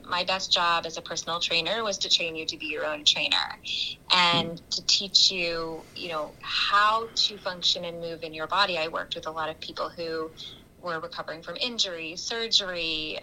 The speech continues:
Speaker 1: um, had other, other different physical, different abilities. And so to really learn what body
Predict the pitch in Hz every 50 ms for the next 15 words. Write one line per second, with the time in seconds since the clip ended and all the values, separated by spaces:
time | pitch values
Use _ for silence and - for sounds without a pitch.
0 | - - - 175 165 160 156 156 156 - - - - - - 196 190 185 - -
1 | - - 185 180 180 185 180 175 - - - - - 190 190 185 180 175 - 185
2 | 175 - 185 180 175 170 160 156 - - - - - - 185 - - 185 180 175
3 | 175 170 170 165 165 165 170 - - - - - - - - - - - - -
4 | - - 190 180 - 180 175 175 175 170 190 208 202 196 190 180 185 180 170 170
5 | 165 165 160 156 - - - 202 190 185 180 - 190 190 - 196 190 185 202 208
6 | 220 233 233 226 - - - - 196 190 185 185 190 185 196 208 208 196 185 175
7 | 175 170 165 165 170 175 - - - - - - - - - - - - - -
8 | - 180 170 175 180 - 208 202 - - 196 185 190 196 196 196 190 185 185